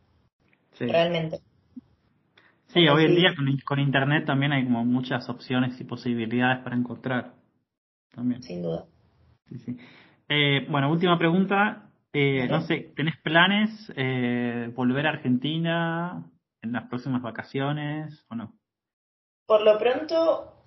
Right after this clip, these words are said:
Speaker 2: volver a Argentina no está dentro de mis opciones. Lo he pensado, si por ahí ir en las vacaciones, visitar a la familia, eso.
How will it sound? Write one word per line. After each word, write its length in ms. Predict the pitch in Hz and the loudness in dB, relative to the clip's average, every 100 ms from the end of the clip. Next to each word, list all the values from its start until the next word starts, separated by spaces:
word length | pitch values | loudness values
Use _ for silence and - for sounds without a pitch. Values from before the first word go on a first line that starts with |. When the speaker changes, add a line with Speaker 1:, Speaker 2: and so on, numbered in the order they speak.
| - | -6
Speaker 2:
volver 440 | 185 190 190 220 | 4 6 6 6
a 40 | |
Argentina 640 | 233 226 185 180 196 220 190 | 4 2 -6 -8 -6 -4 -2
no 100 | 190 | -4
está 380 | - - 180 | -4 4 4
dentro 600 | 185 180 190 190 190 185 | 4 2 -4 -4 2 2
de 340 | 175 170 170 170 | 2 0 -2 -4
mis 460 | 165 165 165 - - | -4 -2 -4 -6 -2
opciones. 1040 | 175 175 - - 190 190 220 285 - - - | 0 0 -2 0 2 4 2 -2 -10 -20 0
Lo 120 | 170 | 6
he 80 | 185 | 8
pensado, 720 | 226 196 185 185 190 226 - - | 6 2 0 0 2 2 0 -12
si 180 | - | -18
por 160 | 175 165 | -8 -2
ahí 640 | 160 175 180 175 165 160 - - _ _ _ - | -2 -2 -6 -10 -12 -16 -18 -20 _ _ _ -16
ir 320 | 147 190 190 | -6 2 4
en 100 | 180 | 4
las 120 | 170 | 4
vacaciones, 960 | 165 165 - 185 180 185 180 175 175 - - - | -2 -4 -6 2 6 8 6 2 -6 -16 -20 -20
visitar 400 | - 175 165 175 | -20 -18 -4 2
a 40 | 170 | 2
la 140 | 175 | 2
familia, 400 | 170 170 175 180 | -2 -4 0 0
eso. 360 | 185 247 285 | 0 -4 -4